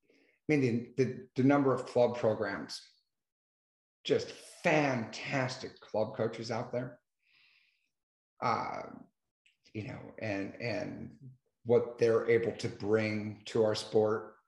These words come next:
Um, the, I think, I think it's the youth. I think it's just how, I think it's just gonna be, I, I think we're gonna be surprised. You know, that's exactly probably my answer,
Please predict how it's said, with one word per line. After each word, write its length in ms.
Um, 520
the, 760
I 80
think, 260
I 80
think 220
it's 340
the 100
youth. 460
I 100
think 220
it's 200
just 520
how, 680
I 40
think 180
it's 140
just 240
gonna 140
be, 600
I, 220
I 140
think 340
we're 140
gonna 240
be 160
surprised. 800
You 240
know, 260
that's 480
exactly 880
probably 260
my 180
answer, 500